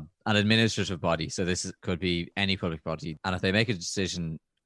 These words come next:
outside of their power, it's outside of their remit, they have made a decision is beyond what they should have made. The courts are very reluctant to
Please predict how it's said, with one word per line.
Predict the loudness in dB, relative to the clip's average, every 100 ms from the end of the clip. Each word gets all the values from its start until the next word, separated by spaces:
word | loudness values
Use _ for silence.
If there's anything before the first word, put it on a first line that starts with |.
| 0
outside | 2 2 2 2
of | 2
their | 0 -2
power, | 0 0 0
it's | -4 -4
outside | -2 -2 -2 -2
of | -2
their | -4
remit, | -4 -6 -6
they | -2 0
have | 0
made | 0 2
a | 0
decision | -2 -2 -4 -4 -10 -14 _ -2
is | 0 2 0 -2 -6 -10 -14 _ _
beyond | 0 4 2 0 -4
what | -2
they | -2
should | -2 0 2 2 0 -10 -4
have | 2 4 4 4 0 -8 -20 -20 _
made. | 0 0 0
The | 4 4 4
courts | 4 4 4
are | 4
very | 6 6 6
reluctant | 4 2 0 -6 0
to | 2 2 0